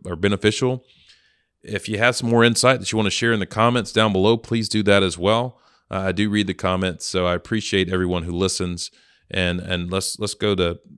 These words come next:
to God in prayer. Dear Heavenly Father, thank you so much for this medium, this avenue to share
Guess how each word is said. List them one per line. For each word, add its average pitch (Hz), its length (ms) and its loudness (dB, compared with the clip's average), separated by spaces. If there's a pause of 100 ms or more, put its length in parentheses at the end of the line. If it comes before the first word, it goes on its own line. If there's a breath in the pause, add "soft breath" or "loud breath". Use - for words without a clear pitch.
to 90 80 -10
God 85 260 -4
in 80 80 -14
prayer. - 300 -10 (520 soft breath)
Dear 156 140 8
Heavenly 180 160 6
Father, 110 240 6
thank 123 200 4
you 123 60 0
so 107 140 4
much 98 200 4
for 95 140 0
this 90 240 -2
medium, 107 340 4
this 82 140 -4
avenue 92 380 4
to 85 100 -10
share 98 440 4